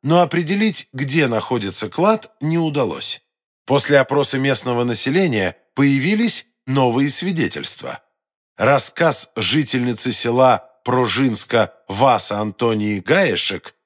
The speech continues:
почти дословно совпал с рассказом домобранского капитана, кроме одного.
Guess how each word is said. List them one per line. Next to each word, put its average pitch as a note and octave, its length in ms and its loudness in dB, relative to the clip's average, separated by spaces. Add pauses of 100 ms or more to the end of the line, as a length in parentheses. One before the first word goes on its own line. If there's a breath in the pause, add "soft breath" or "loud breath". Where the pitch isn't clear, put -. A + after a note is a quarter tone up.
(140)
почти D3+ 400 -2
дословно G3+ 540 0
совпал E3+ 680 0
с - 140 -6
рассказом D#3 580 0
домобранского C3 720 0
капитана, C#3+ 640 -2 (240)
кроме G#3 460 2
одного. D3+ 580 -4